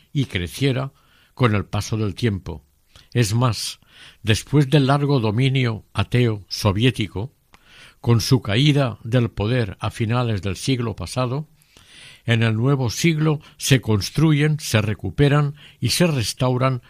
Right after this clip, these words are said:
muchas iglesias en todo el país y, naturalmente, se necesitan iconos para incorporarlos a estos templos, para embellecerlos, admirarlos y rendirles culto.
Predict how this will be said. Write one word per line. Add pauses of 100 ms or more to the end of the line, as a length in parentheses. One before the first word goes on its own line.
(160)
muchas
iglesias
en
todo
el
país (420)
y, (180)
naturalmente, (460)
se
necesitan
iconos (260)
para
incorporarlos
a
estos
templos, (400)
para
embellecerlos,
admirarlos
y
rendirles
culto.